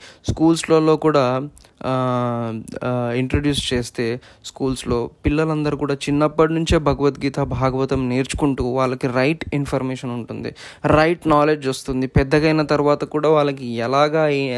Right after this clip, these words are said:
ఆ, బతకాలి అనేది తెలుస్తుంది. ఎందుకంటే మనం అందరం చిన్నప్పటి నుంచి ఎంతసేపు ఉన్న డబ్బు ఎలా సంపాదించాలి, మెటీరియల్, మెటీరియల్, మెటీరియల్ ఎడ్యుకేషన్ తోటే వెళ్తున్నాము. ఫైనల్గా సె-, సెల్ఫిష్గా తయారైపోతున్నాము. బాగా పెద్ద పెద్ద ఎడ్యుకేషన్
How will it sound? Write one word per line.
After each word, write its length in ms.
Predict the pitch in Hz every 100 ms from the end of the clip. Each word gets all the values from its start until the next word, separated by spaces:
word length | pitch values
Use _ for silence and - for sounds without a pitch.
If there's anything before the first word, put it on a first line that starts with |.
| 127
ఆ, 160 | 123
బతకాలి 600 | 120 123 120 - 147 147 139
అనేది 260 | 139 135
తెలుస్తుంది. 540 | 127 120 127 - 123 -
ఎందుకంటే 540 | 139 156 151 147 139 - - -
మనం 160 | 135 143
అందరం 300 | 143 165 160
చిన్నప్పటి 560 | - 147 151 151 147
నుంచి 520 | 143 151 156 151 135 135 - -
ఎంతసేపు 500 | 127 143 143 156 151
ఉన్న 140 | 151
డబ్బు 280 | 147 123 120
ఎలా 140 | 139 147
సంపాదించాలి, 840 | 147 139 143 143 139 143 131 135
మెటీరియల్, 540 | 123 117 147 151 151
మెటీరియల్, 640 | 135 123 147 151 147 143 123
మెటీరియల్ 480 | 120 117 143 151 143
ఎడ్యుకేషన్ 480 | 139 - 147 147
తోటే 220 | 151 147 151
వెళ్తున్నాము. 580 | 143 135 143 127 139
ఫైనల్గా 520 | 139 123 120 139 139 156
సె-, 440 | - - - - - - - -
సెల్ఫిష్గా 720 | - - 156 180 202 190 180
తయారైపోతున్నాము. 800 | 147 127 117 - 80 - 73 - - _ _ -
బాగా 520 | 123 127 127 139 156 165
పెద్ద 240 | 143 131
పెద్ద 340 | - 147 -
ఎడ్యుకేషన్ 520 | 170 156 - 156 156